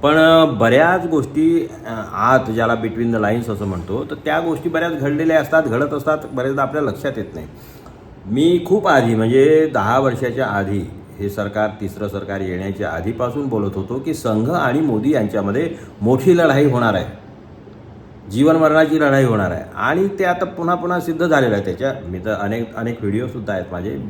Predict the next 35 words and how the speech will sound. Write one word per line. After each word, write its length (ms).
चर्चेमध्येही 500
बोललेलो 280
आहे. 100
मुख्य 280
मुद्दा 240
आता 540
मात्र 320
भारतीय 420
जनता 300
पार्टीमध्ये 460
कशी 300
लढाई 340
आहे, 440
तर 80
अंतर-, 460
अ, 160
योगी 500
मागे 300
पडले. 300
आता 280
एक 140
गोष्ट 240
लक्षात 300
घ्या 240
की 180
आदित्यनाथ 840
जे 140
आहेत, 320
आदित्यनाथ 540
बिष्ट, 420
ते 60
यो-, 200
मागे 280
पडलेले 360
आहेत. 240